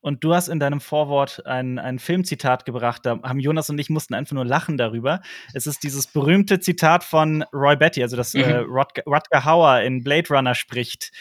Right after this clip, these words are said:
Speaker 1: Dieses, diese Momente werden verloren sein in der Zeit wie Tränen im Regen. Und dann spricht die Figur davon, dass sie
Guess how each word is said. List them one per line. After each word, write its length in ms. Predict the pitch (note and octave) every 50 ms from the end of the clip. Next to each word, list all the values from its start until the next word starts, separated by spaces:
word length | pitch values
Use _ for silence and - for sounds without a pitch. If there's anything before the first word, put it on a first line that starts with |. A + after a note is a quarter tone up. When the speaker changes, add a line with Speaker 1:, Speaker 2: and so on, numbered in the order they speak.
| - - - - _ _ -
Speaker 1:
Dieses, 300 | B2 A#2+ B2 B2 A#2+ -
diese 160 | C#3 B2 B2
Momente 400 | C3+ C3+ C#3 C#3+ D#3 - D#3+ C3+
werden 240 | C#3 C#3 C#3 C#3 B2+
verloren 340 | - B2+ B2+ C#3+ D3 D3 C#3
sein 160 | C3+ C3+ C3+
in 100 | C3+ C3+
der 120 | B2+ B2
Zeit 280 | - - B2+ C3 B2+ -
wie 60 | B2
Tränen 360 | - - - C3 C3+ C3+ C3
im 60 | B2
Regen. 420 | A#2+ A2 B2+ C3+ C#3+ C#3 B2+ A#2 G#2+
Und 140 | A2 A2 -
dann 160 | A2+ A#2 A2
spricht 320 | A2 - - C#3+ - - -
die 60 | B2
Figur 280 | - - B2 C3 B2+
davon, 340 | B2+ B2 - - B2+ A#2+ A#2
dass 180 | A#2 A#2 - -
sie 280 | - B2 A#2+ A#2 -